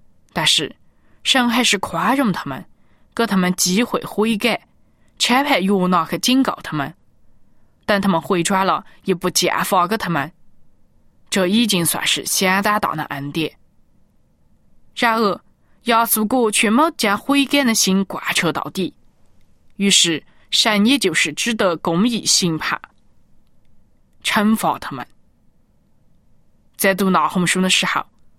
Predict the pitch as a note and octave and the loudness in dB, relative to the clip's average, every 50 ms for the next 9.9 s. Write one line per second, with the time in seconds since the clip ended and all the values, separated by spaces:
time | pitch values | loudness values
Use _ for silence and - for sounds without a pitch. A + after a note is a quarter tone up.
0 | _ _ _ _ _ - D4+ D#4 D4 C4 A#3+ A#3 B3+ B3 G#3+ G#3+ C#4 D#4 D#4 D4+ | _ _ _ _ _ 0 2 2 2 4 2 2 2 0 0 2 0 2 2 2
1 | C4 A3 G3 F3 D3 - - _ - - - - C4 B3+ C#4 A#3+ D#3+ D#3 G3 G3+ | 0 0 0 -2 -2 -4 -6 _ -10 -6 -2 0 0 2 2 2 2 2 4 4
2 | G3+ G3 F#3+ F#3+ F#3 G#3 A3 A3+ A#3+ B3 - - F#3+ G3 - F3 F3+ - G#3+ F#3 | 4 4 2 2 2 2 0 0 0 -2 -2 -2 -2 -2 -2 0 0 0 0 0
3 | E3+ D3 - - - G3 F#3 - - - A3 G3+ G3 F3+ G3+ A#3+ D4+ - - G#3+ | -2 -4 -8 -4 -2 -2 0 0 0 0 2 0 0 -2 -2 -4 -4 -2 0 2
4 | G3 G#3 G#3 - - B3+ C#4+ D4 C#4+ - A3 F#3 E3+ E3 - - A3 G#3+ G3 - | 2 2 0 -2 -2 -2 0 0 0 0 0 0 0 -2 -2 -2 -2 -2 0 -2
5 | G#3+ G#3 F#3+ F3 - - D#3 - - D#3+ - - - - D3+ D3 - E3 D#3 - | 0 0 0 -2 -2 -4 -6 -6 -8 -8 -10 -10 -10 -6 -4 -4 -2 -4 -4 -6
6 | - D3 C#3+ D#3 E3+ D#3 - - _ _ _ _ _ _ _ _ _ _ - _ | -8 -8 -8 -6 -6 -8 -8 -12 _ _ _ _ _ _ _ _ _ _ -20 _
7 | _ - - F#3+ F3+ F#3 F3 E3 - F3+ F3 E3 E3+ E3 D3+ - - - - - | _ -6 -4 -2 -2 0 0 0 2 0 2 2 0 -2 -2 -6 -12 -14 -6 -2
8 | G#3 E3+ - C#3+ - - G3 F#3+ F#3 - G#3 G#3 A#3 A3 - - - - - - | -2 0 0 -2 -2 -2 -2 -2 0 0 0 0 0 0 -2 -4 -4 -6 -6 -4
9 | F3+ F3 D#3 - - - - - - - D#3 D3+ D3 - - E3 C3 | -4 -4 -6 -8 -12 -20 -20 -18 -12 -8 -4 0 0 2 0 0 -4